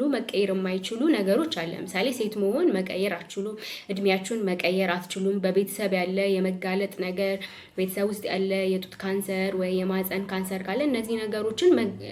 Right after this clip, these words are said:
መጋለጣችሁ ልትከለክሉት አትችሉም። ነገር ግን መጋለጣችሁን ምት-፣ ልትከለክሉት የምትችሉት ወይ ደግሞ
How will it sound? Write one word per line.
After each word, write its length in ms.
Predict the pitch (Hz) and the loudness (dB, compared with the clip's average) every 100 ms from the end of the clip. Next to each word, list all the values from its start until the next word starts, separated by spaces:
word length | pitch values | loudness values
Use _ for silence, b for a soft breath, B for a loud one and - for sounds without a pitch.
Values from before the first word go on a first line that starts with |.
| - - 208 | -10 -6 -4
መጋለጣችሁ 720 | 202 208 202 202 196 202 269 | -2 0 0 2 0 -2 -2
ልትከለክሉት 720 | 269 - 208 185 180 214 349 | -2 -2 -2 -2 0 -2 -2
አትችሉም። 420 | - - 180 - B B B - | -2 -8 -10 -10 B B B 0
ነገር 240 | 202 208 | 2 2
ግን 200 | 220 285 | 2 2
መጋለጣችሁን 880 | 233 202 208 208 202 190 196 - 240 | 4 2 0 0 0 -2 -2 -4 -2
ምት-፣ 240 | 226 202 - | -2 -4 -2
ልትከለክሉት 840 | 208 214 208 214 208 - 208 190 | -4 -2 -4 -2 -2 -2 -2 0
የምትችሉት 580 | 190 185 180 - 180 185 | 0 0 -2 -4 -4 -2
ወይ 160 | 185 185 | 0 0
ደግሞ 220 | 185 | 0